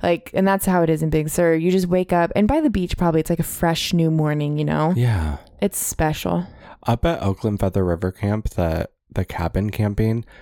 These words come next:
Speaker 2: was very, like, Parent Trap. And, like, at seven A M, they ring a bell and you go to the Chow Palace for breakfast. And they have,
Speaker 1: So
Speaker 2: like, a salad bar for lunch, and then they have, like, activities at
Speaker 1: So
Speaker 2: night.
Speaker 1: that's a, like,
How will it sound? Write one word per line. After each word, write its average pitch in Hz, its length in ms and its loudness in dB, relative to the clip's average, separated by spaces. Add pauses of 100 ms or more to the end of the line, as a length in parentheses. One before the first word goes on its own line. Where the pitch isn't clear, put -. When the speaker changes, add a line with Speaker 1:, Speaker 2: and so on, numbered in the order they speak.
(100)
Speaker 2:
was 95 160 -2
very, 95 320 0
like, - 260 -2
Parent 80 380 -4
Trap. 110 360 -2 (380)
And, 104 140 0
like, 95 280 -2
at 95 300 -2
seven 95 320 -2
A 98 120 2
M, 87 160 0
they 92 100 2
ring 85 260 0
a 87 40 0
bell 78 200 -4
and 80 120 -2
you 85 60 -2
go 85 160 -2
to 90 120 -4
the 85 100 0
Chow 80 340 -4
Palace 78 640 -4
for 90 160 -2
breakfast. - 680 -6 (100)
And - 100 -4
they - 40 -14 (220)
have, - 80 0
Speaker 1:
So 220 240 2
Speaker 2:
like, 208 160 0
a 101 80 -2
salad 90 400 0
bar 92 160 0
for - 160 -4
lunch, 82 360 -2
and 92 80 0
then 87 120 0
they 85 80 0
have, 85 240 -2
like, 80 300 -4 (300)
activities 90 800 -2
at - 200 -4
Speaker 1:
So 269 120 2
Speaker 2:
night. 240 80 0
Speaker 1:
that's 269 260 2
a, 262 360 4
like, 202 420 0